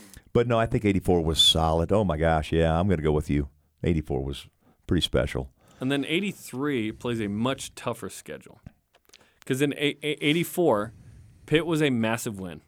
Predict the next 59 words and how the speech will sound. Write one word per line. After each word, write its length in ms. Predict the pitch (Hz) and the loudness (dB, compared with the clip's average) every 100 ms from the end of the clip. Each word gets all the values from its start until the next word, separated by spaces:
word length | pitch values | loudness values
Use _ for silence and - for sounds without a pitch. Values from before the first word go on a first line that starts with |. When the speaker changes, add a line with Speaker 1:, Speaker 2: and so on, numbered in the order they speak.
| _ | _
Speaker 2:
They 80 | 190 | -4
end 80 | 214 | -2
up 80 | 175 | -2
going 220 | 131 113 | 0 0
three 180 | - 101 | -2 -8
seven 280 | - 87 73 | -6 -10 -8
and 80 | - | 0
one. 80 | 95 | 0
Speaker 1:
Yeah, 140 | 69 - - | 0 -8 -2
Speaker 2:
They 60 | |
Speaker 1:
yeah. 60 | 131 | 0
Speaker 2:
don't 160 | 123 113 | 0 0
turn 200 | 117 104 | -4 -4
out 140 | 95 | -6
as 100 | 90 | -8
good 140 | 95 90 | -10 -10
as 100 | - | -10
we 80 | 85 | -14
hope. 180 | - _ _ _ - | -16 _ _ _ 0
Michigan 600 | 147 233 196 139 123 120 | 2 2 2 2 2 2
was 240 | 117 107 | 2 2
as 200 | 104 101 - | 0 -2 -2
high 240 | 131 151 139 | 2 2 2
as 180 | 117 | 0
number 240 | 113 104 92 | -2 -2 -4
four 340 | - 151 160 127 | -2 2 2 4
early 240 | 117 104 | 0 0
in 60 | 95 | -4
the 60 | |
season 320 | - 139 123 104 | -2 -2 -2 -4
when 100 | 95 | -6
Jim 220 | 101 92 | -6 -4
Harbaugh's 420 | 127 147 87 - | -4 -4 -6 -8
healthy. 440 | 76 78 80 98 123 | -14 -14 -14 -14 -10
They 80 | - | -8
had 80 | 110 | -8
some 120 | 98 | -10
nice 220 | 85 - | -14 -8
wins. 340 | 127 117 110 - _ _ _ _ _ _ _ _ - | -6 -6 -8 -14 _ _ _ _ _ _ _ _ -4
They 120 | 143 | 0
end 100 | 113 | 0
up 100 | 104 | -2
six 260 | - 98 | -4 -4
and 80 | 98 | -6
six. 320 | - 147 90 - | -4 -4 -4 0
That's 260 | 113 - | 0 4
a 60 | 87 | 4
Speaker 1:
Yeah. 140 | 80 | 4
Speaker 2:
team 180 | 120 113 | 4 2
that's 160 | 104 - | -2 -2
a 40 | |
little 260 | 104 120 110 | 0 2 2
more 140 | 107 | -2
beatable 520 | 90 107 104 90 95 87 | -2 -2 -2 -2 -4 -4
at 120 | - | -6
that 200 | 69 - | -10 -10
point, 240 | - 101 | -6 0
Speaker 1:
Yeah. 180 | 80 78 | 2 2
Speaker 2:
right? 140 | 76 | 0